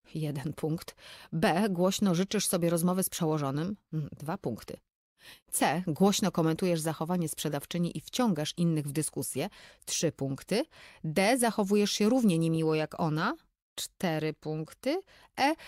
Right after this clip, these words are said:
Wychodzisz, zakupy zrobisz w innym sklepie. Pięć punktów. Chryste, kto układa te psychotesty?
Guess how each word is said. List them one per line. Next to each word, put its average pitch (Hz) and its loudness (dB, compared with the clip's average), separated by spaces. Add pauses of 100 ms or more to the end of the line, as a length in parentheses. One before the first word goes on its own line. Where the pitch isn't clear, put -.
(120)
Wychodzisz, 302 2
zakupy 180 0
zrobisz 147 -4
w - -16
innym 160 2
sklepie. - -8 (400)
Pięć - -6
punktów. - -10 (1300)
Chryste, - 0
kto 214 0
układa 156 -2
te 135 -8
psychotesty? - -10